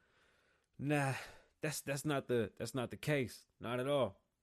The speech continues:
I like to say that I'm one of the new faces of conservatism. I can't say the new face or the face of conservatism, but I think I'm a different look. A young Hispanic male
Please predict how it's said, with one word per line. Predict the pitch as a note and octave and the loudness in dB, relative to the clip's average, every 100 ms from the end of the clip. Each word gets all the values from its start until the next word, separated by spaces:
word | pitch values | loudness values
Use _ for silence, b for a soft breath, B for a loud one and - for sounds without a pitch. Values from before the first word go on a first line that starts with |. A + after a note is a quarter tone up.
| - | -10
I | F#2+ | -2
like | A2 B2+ | 2 2
to | A#2+ | 0
say | - B2 | 0 2
that | B2 | 4
I'm | B2+ B2 | 2 0
one | A#2+ | -2
of | A2 | -2
the | |
new | A2+ B2 | -2 -2
faces | - A#2+ - A2+ | 0 0 0 -6
of | |
conservatism. | A2+ G2 A2 G#2+ F#2+ G#2+ F#2+ | -6 -2 0 0 0 -2 0
I | G#2+ | -4
can't | - G#2+ | -4 -4
say | A2 | -4
the | G2+ | -2
new | G2 A2+ A#2+ | 0 0 0
face | - C3 C3 - | 2 2 2 2
or | B2+ C3 | 4 6
the | A2 A#2 C3 | 6 4 2
face | C3 B2 B2+ | 2 0 0
of | A2+ | -2
conservatism, | B2 B2 C3+ C3 C#3+ B2+ A2+ | -2 0 0 2 0 2 2
but | G#2+ G2+ B B B - | 4 2 B B B -10
I | |
think | A#2+ D#3+ C3 | -2 -2 0
I'm | C3 | 2
a | |
different | A2+ B2+ - G#2+ | 2 2 0 0
look. | A#2+ G2+ - - _ _ _ _ _ _ _ _ _ _ - | 2 2 -2 -16 _ _ _ _ _ _ _ _ _ _ -2
A | |
young | G#2 C#3+ C3+ | 2 4 2
Hispanic | B2 - C#3 C3 G2 | -2 0 2 2 0
male | B2 C3+ C3 B2 | 2 2 2 0